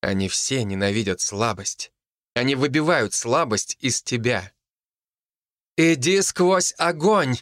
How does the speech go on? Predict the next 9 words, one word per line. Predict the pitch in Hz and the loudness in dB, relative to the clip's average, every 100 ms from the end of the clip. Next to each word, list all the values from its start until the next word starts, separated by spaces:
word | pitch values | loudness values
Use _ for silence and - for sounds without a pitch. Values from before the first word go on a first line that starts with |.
| _ _ - | _ _ -4
кричит | 107 101 110 101 | -2 0 -2 -2
Сарадис. | - 110 95 87 - - - _ _ - | -2 0 -2 -2 -6 -6 -12 _ _ -4
"Это | 160 165 160 | 0 0 2
испытание | 180 185 165 - 170 190 180 180 175 | 0 0 -2 0 0 2 2 2 0
стойкости. | - 202 180 - 107 - 127 113 - _ _ _ _ | 0 2 2 0 -2 -2 -2 -2 -4 _ _ _ _
Тот, | 165 165 170 | 2 2 2
кто | - 165 | 0 0
предал | - 185 160 156 | 2 2 2 2
Зарира, | 131 156 160 202 143 110 | 2 2 2 2 2 0